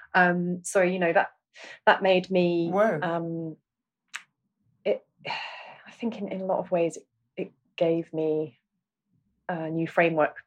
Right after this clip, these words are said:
Speaker 1: for how to live, you know, just to recognize my needs and that kind of thing, and be aware of, you know, feeling things in your body and taking rest when you need it, and,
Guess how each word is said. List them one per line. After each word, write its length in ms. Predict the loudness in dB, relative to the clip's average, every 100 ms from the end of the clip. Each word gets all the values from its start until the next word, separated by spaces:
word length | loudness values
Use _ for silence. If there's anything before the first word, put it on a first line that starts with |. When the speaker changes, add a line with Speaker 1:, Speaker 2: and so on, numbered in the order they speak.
| _
Speaker 1:
for 60 | -8
how 100 | -8
to 120 | 0
live, 180 | 0 0 _ -6
you 60 |
know, 140 | -2 -2
just 200 | -4 -4
to 80 |
recognize 640 | -2 -2 -4 -6 -6 -8 -16 _ _ -12
my 120 | -8
needs 380 | -6 -4 -6 -8
and 100 | -10
that 120 | -10
kind 180 | -14 -16
of 80 | -10
thing, 280 | -10 -8
and 80 | -10
be 100 | -8
aware 380 | -4 -4 -4 -6
of, 100 | -8 -10
you 60 | -10
know, 300 | -10 -10 -14 _
feeling 320 | _ -4 -4 -4
things 220 | -6 -6
in 60 |
your 100 | 0
body 480 | 8 8 6 2 0
and 280 | -2 -4 -10 -16
taking 260 | -18 -12 -6
rest 240 | -6 -8
when 100 | -10
you 80 | -6
need 260 | -2 0 2
it, 240 | 0 -2
and, 320 | -6 -10 -12